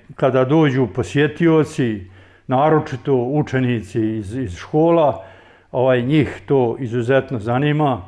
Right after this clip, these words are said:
i smatrali smo da je potrebno da, da ostavimo na neki način i tako jedno sjećanje, ovaj, u, u tim. Na ovom ovdje panovu smo predstavili familiju Reisa Ča-,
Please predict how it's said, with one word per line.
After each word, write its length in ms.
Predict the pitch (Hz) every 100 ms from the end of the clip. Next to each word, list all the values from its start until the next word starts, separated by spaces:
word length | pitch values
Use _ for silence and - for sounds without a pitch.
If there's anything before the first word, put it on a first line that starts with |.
| - _ _
i 80 | 120
smatrali 540 | - 123 165 151 143
smo 180 | - 131
da 140 | 127 123
je 140 | -
potrebno 480 | 156 156 143 131 120
da, 180 | 123 120
da 220 | - 131 123
ostavimo 540 | 139 - 143 139 127
na 100 | 120
neki 300 | 131 120 113
način 460 | 120 123 - 117 98 - - - -
i 80 | 123
tako 340 | 147 143 143
jedno 300 | 127 131 131
sjećanje, 720 | 127 135 143 147 131 123 107 107 _ _ _ _ _ _ _ -
ovaj, 460 | 117 117 117 107 120 _
u, 60 | 139 143
u 140 | 139
tim. 380 | 113 127 110 92 - - - - - _ _ _ _ - - - - _ _ _
Na 160 | 135 143
ovom 280 | 170 185 175
ovdje 580 | 185 196 170 135 113 - _ -
panovu 440 | 143 139 147 165 165
smo 320 | 165 156 151 - _ _ _ _ _
predstavili 640 | - 156 - 185 165 156 135
familiju 640 | - 165 165 123 117 98 92 - _ - - _ -
Reisa 420 | 139 135 123 127
Ča-, 300 | - 123